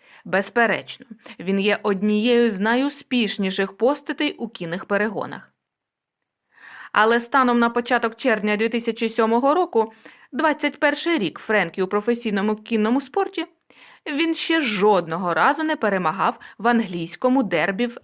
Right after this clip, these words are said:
Епсомі, одних із найпрестижніших перегонів у світі. Френкі здійснив чотирнадцять спроб,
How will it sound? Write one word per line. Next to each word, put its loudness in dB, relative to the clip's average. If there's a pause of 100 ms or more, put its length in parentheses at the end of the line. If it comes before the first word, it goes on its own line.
(100)
Епсомі, -8 (520)
одних -2
із -2
найпрестижніших 0
перегонів -2
у -2
світі. -12 (1700)
Френкі -2
здійснив -2
чотирнадцять 0
спроб, -4